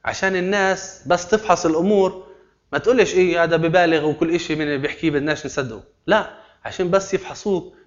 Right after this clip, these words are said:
يشوفوك إنك صادق. هذا هي، هاي هي القوة تبعت شهادة هذا الرجل. أول إشي كان إنسان، قال عن يسوع: "إنسان، هذا اللي بعرفه. أنا بعرف إنه هذا الإنسان إجا وشفاني، هالقد بعرف." وكانت شهادته صادقة، هاي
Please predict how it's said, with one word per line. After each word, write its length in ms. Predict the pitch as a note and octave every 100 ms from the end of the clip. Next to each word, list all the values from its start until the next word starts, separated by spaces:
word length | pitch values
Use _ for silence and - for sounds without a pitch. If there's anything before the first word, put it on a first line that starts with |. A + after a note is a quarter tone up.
| _
يشوفوك 460 | B2 F3 E3+ G3 E3+
إنك 220 | E3 -
صادق. 380 | - E3 B2 G#2+ - - _ _ _ _
هذا 320 | - A3+ G3
هي، 440 | G#3 F#3+ F#3 G3 G3 - _ _ _
هاي 180 | G3+ A3
هي 260 | G#3+ G#3
القوة 600 | F#3+ F#3 G3 E3+ E3+ F3+ F3 - -
تبعت 280 | E3+ D#3+
شهادة 440 | - D#3+ E3 D#3 D#3+
هذا 120 | D#3
الرجل. 340 | D3+ C#3 A2 - - _ -
أول 180 | A3+ B3
إشي 180 | A#3 A3
كان 240 | A3 A3
إنسان، 420 | A3 G#3+ G#3+ C#3 - - _ _ -
قال 160 | F#3+
عن 140 | F#3 F#3
يسوع: 320 | F3+ G#3 G3
"إنسان، 340 | G3+ G3 C3 - - _ -
هذا 120 | E3+
اللي 140 | F3+
بعرفه. 380 | E3+ D3+ - G#2 - _ _ _ _ -
أنا 140 | D#3+
بعرف 300 | E3 F#3 E3+
إنه 140 | E3 D#3+
هذا 160 | E3
الإنسان 360 | D3 D3 E3 D#3+
إجا 180 | E3+ F3+
وشفاني، 460 | E3+ F#3 E3 A2 - _ _ -
هالقد 320 | C3 F3 E3
بعرف." 300 | D#3 C3 G#2+ - - _ _ _
وكانت 400 | - F#3 E3 D3+
شهادته 520 | - D3+ F3+ F3+ D#3
صادقة، 480 | D3+ - F3+ C3 A2
هاي 440 | G#2+ E3+ E3 E3+